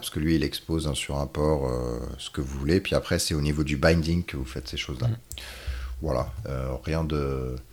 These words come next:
Speaker 2: Mais je me demande si ça marche tout ça correctement, même avec les versions, euh, Docker, euh, bêta, là, ceux qui l'ont. Enfin, moi, je sais que j'utilise Docker for Mac et, euh,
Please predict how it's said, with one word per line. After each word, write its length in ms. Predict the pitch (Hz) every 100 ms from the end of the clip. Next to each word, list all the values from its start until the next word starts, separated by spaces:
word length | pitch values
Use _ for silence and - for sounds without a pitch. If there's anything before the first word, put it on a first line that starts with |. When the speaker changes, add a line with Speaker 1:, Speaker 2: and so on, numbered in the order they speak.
| - - - - - -
Speaker 2:
Mais 100 | 104
je 80 | 110
me 60 | 123
demande 180 | 143
si 160 | 156 139
ça 200 | - 127
marche 400 | 120 120 - -
tout 160 | 135 123
ça 200 | - 127
correctement, 600 | - 113 - 117 117 127
même 220 | 120 104
avec 240 | 104 101
les 80 | 113
versions, 520 | 104 101 - 127 117 107
euh, 100 | 104
Docker, 480 | 104 104 117 110 101
euh, 600 | 101 101 101 98 98 95
bêta, 320 | 95 104 120
là, 100 | 101
ceux 180 | - 104
qui 180 | - 98
l'ont. 340 | 104 117 127
Enfin, 240 | 117 98 95
moi, 160 | 98
je 100 | 101
sais 140 | 98 107
que 60 |
j'utilise 260 | 98 107 98
Docker 320 | 98 101 -
for 180 | - 104
Mac 380 | 107 113 117 -
et, 200 | 101
euh, 100 | 98